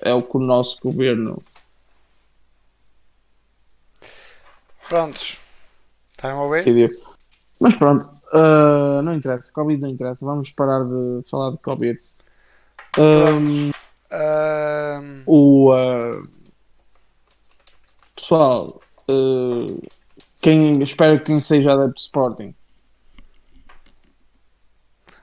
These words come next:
Speaker 2: Let me
Speaker 1: Ah,
Speaker 2: just
Speaker 1: boa.
Speaker 2: do this.
Speaker 1: Olá, Ricardo.
Speaker 2: Estás
Speaker 1: Eu não
Speaker 2: a ver?
Speaker 1: estou a ouvir. Como é que tá tudo?
Speaker 2: Espera aí, espera aí.
Speaker 1: Comigo.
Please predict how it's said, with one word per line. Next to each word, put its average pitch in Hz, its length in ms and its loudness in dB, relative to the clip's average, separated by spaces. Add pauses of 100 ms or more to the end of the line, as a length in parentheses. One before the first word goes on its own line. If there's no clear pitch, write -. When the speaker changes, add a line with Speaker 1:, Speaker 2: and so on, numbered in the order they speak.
Speaker 2:
Let 156 160 -8
me 143 100 2
Speaker 1:
Ah, 156 180 2
Speaker 2:
just 143 100 -4
Speaker 1:
boa. 143 300 -4
Speaker 2:
do 143 40 -14
this. 156 480 -10 (140)
Speaker 1:
Olá, 151 240 -2
Ricardo. 160 640 -4 (240)
Speaker 2:
Estás 147 280 -6
Speaker 1:
Eu - 20 -6
não 151 80 -4
Speaker 2:
a - 0 -
ver? 147 80 -8
Speaker 1:
estou 165 100 2
a 165 60 4
ouvir. 160 180 2
Como 175 160 -4
é 175 60 0
que 156 60 -6
tá 156 140 2
tudo? 139 440 -2 (180)
Speaker 2:
Espera 135 300 -8
aí, 151 140 -2
espera 165 240 -8
aí. 185 120 -6
Speaker 1:
Comigo. 143 320 -2